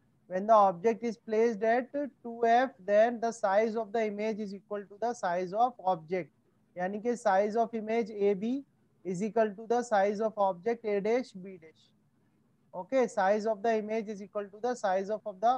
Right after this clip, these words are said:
object। Now nature of the image, so nature of the image you can see clearly that these two refracted light rays are actually meeting at this point A,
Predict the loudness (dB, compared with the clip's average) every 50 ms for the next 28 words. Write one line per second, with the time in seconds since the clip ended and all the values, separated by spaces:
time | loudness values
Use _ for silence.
0 | 0 -6 -12 -14 -16 -12 -6 -4 -4 -4 -4 _ _ _ _ _ _ _ _ -4
1 | 2 2 2 4 2 2 -2 -2 0 2 2 4 4 4 4 4 2 2 2 2
2 | 2 0 -2 -2 -4 -6 -8 -6 -6 -6 -6 -2 0 2 2 2 2 0 -2 -2
3 | -2 -2 -2 -4 -6 -6 -8 -10 -6 -6 -6 -6 -6 -8 -10 -10 -10 -8 -6 -4
4 | -4 -4 -4 -4 -6 -2 0 2 2 2 0 -4 _ _ _ _ _ -14 -6 -4
5 | -2 0 -2 -2 -4 -10 -10 -8 -8 -8 -10 -14 -16 -10 -6 -6 -6 -6 -8 -14
6 | -6 0 2 4 4 4 2 -2 -4 -2 -2 -2 0 2 2 4 4 4 2 -2
7 | -6 -8 -12 -12 -10 -10 -10 -12 -14 -16 -14 -12 -10 -8 -6 -6 -6 -6 -8 -10
8 | -12 -10 -6 -2 0 0 0 2 0 0 0